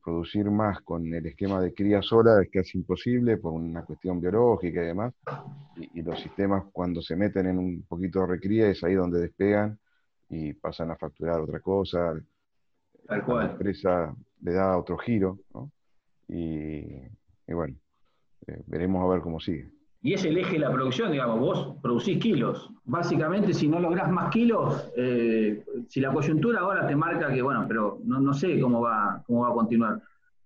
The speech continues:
Speaker 2: Es difícil cambiar la producción, a ver, Chapo, cambiar la producción de, de un novillo, como vos tenías armado una recría, todo, cambiarla por esto, ¿no? Tan rápido.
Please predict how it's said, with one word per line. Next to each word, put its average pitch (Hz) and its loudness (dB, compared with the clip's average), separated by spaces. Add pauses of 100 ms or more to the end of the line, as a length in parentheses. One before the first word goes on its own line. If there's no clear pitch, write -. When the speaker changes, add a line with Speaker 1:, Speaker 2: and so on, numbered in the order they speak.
(300)
Speaker 2:
Es 170 2
difícil 196 2
cambiar 147 2
la 127 0
producción, 131 2
a 135 0
ver, 147 0
Chapo, 139 2
cambiar 143 2
la 135 0
producción 131 2
de, 120 4
de 117 4
un 139 4
novillo, 139 4
como 131 2
vos 160 2
tenías 151 0
armado 143 0
una 131 2
recría, 139 2
todo, 190 2
cambiarla 139 2
por 120 0
esto, 113 0
¿no? 151 -2
Tan 117 0
rápido. 110 -2